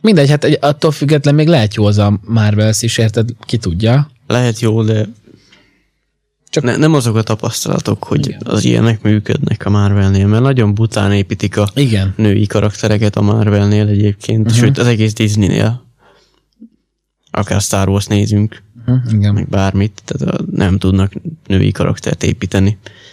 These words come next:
Speaker 2: Mert nincs az a baj, hogy, hogy erős a nő, hogy izé szétninjáz mindenkit, vagy
Speaker 1: Igen.
Speaker 2: nagyon jól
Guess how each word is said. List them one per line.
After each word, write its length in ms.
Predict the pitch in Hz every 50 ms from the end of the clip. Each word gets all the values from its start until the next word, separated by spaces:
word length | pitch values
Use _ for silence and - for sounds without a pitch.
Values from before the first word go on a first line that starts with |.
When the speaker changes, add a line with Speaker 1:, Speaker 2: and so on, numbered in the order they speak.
| _ _ _ _ _ _ _ _ _
Speaker 2:
Mert 180 | - - 95 98
nincs 240 | 107 107 104 101 -
az 160 | 104 98 101
a 120 | 107 101
baj, 260 | 98 98 104 104 104
hogy, 280 | 104 107 101 95 101 - _ _ _ _ - -
hogy 300 | - - - - 104 - -
erős 460 | - 110 113 107 101 95 101 101 -
a 60 | 107 98
nő, 180 | 101 95 95
hogy 340 | 104 101 104 98 92 90 -
izé 340 | 101 98 - 104 98 95 98
szétninjáz 840 | 95 - - 110 104 101 - - 101 95 101 98 101 95 98 101 -
mindenkit, 640 | 104 98 98 98 101 101 98 101 104 98 - -
vagy 120 | - 139
Speaker 1:
Igen. 200 | 117 101 107 107
Speaker 2:
nagyon 340 | 107 101 98 98 95 95 95
jól 420 | 98 98 98 95 95 98 101 -